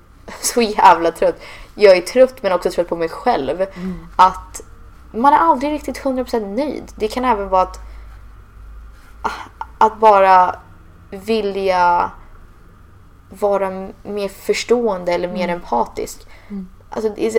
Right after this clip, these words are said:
Speaker 1: det är så tusen grejer som jag vill bli bättre på, men man kommer aldrig någonstans om man jämför sig själv.
Speaker 2: Nej.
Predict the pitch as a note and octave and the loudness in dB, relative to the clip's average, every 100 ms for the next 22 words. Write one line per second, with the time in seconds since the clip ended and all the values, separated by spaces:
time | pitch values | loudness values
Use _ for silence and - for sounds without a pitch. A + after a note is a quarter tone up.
0 | - B3 B3 A#3 C4 C#4+ C4+ A3 F#3 F3+ | 0 2 2 2 2 2 4 4 2 0
1 | F#3+ F3 F3 F3+ A#3 A#3+ - E3+ E3 E3 | 0 -2 -2 -2 0 0 -2 0 0 0
2 | E3+ E3+ E3+ - - - - F#3+ G3 F#3+ | -4 -6 -8 -16 -20 -20 -16 -2 4 4
3 | F#3 - A3+ A3+ F#3 E3+ E3+ E3 - E3 | 4 0 2 4 4 4 2 -2 -2 -4
4 | E3+ - F3+ F3 F3 F#3 F3 G3+ F#3 E3 | -6 -4 -4 -4 -10 -8 0 0 0 -2
5 | B3 A3+ - - - - - - F#3+ | -4 -4 -4 -6 -8 -12 -20 -14 -12